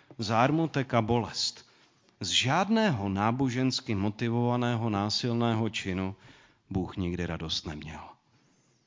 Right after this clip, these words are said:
Ani když lidé páchají násilí ve jménu Aláha, ani když se lidé dopouštějí násilí ve jménu Ježíše Krista, což je ještě hrůznější představa. Vždyť náš Pán visí na kříži.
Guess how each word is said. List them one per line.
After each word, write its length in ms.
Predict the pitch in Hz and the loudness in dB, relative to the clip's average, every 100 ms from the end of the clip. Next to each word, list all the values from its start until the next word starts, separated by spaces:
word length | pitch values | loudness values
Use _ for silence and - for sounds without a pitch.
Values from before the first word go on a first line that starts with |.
| _ | _
Ani 220 | - 127 131 | 2 4 4
když 280 | 131 123 | 2 0
lidé 260 | 127 123 131 | -2 0 0
páchají 500 | 123 120 113 131 123 | 0 -2 0 0 0
násilí 580 | 110 113 - - 120 120 | 0 0 0 0 0 2
ve 120 | 117 | 2
jménu 440 | 117 120 120 90 | 0 0 0 -2
Aláha, 560 | 87 95 104 104 117 110 - - _ _ _ _ - | -4 -2 -2 -2 -6 -8 -14 -20 _ _ _ _ 2
ani 200 | 123 139 | 6 6
když 180 | 139 135 | 6 2
se 120 | 135 | 2
lidé 260 | 120 127 127 | 2 4 4
dopouštějí 580 | 123 127 123 - 135 | 4 2 0 2 2
násilí 580 | 107 104 113 - 120 120 | 4 2 2 0 2 4
ve 100 | 107 | 4
jménu 360 | 107 107 107 107 | 2 2 2 0
Ježíše 460 | 98 104 104 - | -2 -4 -6 -8
Krista, 460 | - 90 92 - 98 | -10 -8 -6 -4 -6
což 300 | - 101 - | -6 -8 -4
je 60 | 98 | -4
ještě 360 | 95 - 98 - - - | -2 -2 -4 -4 -20 -8
hrůznější 800 | 107 123 139 101 98 92 - 82 | 0 4 4 2 0 0 -4 -6
představa. 680 | - 80 76 - 78 - - _ _ _ _ _ _ _ | -8 -10 -8 -10 -10 -18 -20 _ _ _ _ _ _ _
Vždyť 240 | - 113 - | -6 -4 -2
náš 300 | 135 127 - | -2 -2 -4
Pán 520 | 131 151 131 95 76 - _ _ _ _ _ | 0 2 2 0 -6 -18 _ _ _ _ _
visí 380 | 95 95 - 104 | -6 -4 -2 -2
na 160 | 101 98 | -2 -2
kříži. 580 | - 113 107 85 - | -2 -2 -2 -4 -8